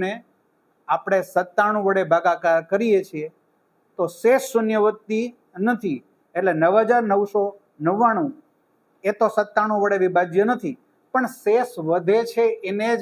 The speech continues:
આમાંથી બાદ કરી નાખો. નવ હજાર નવસો નવ્વાણું માઇનસ આઠ બરાબર કેટલા થશે?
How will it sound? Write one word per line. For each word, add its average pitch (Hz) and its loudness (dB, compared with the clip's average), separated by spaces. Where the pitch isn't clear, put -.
આમાંથી 202 -6
બાદ 175 2
કરી 208 -4
નાખો. 220 -6
નવ 156 0
હજાર 190 2
નવસો 160 -4
નવ્વાણું 175 -4
માઇનસ 160 -4
આઠ 151 -2
બરાબર 156 0
કેટલા 196 -2
થશે? 175 -4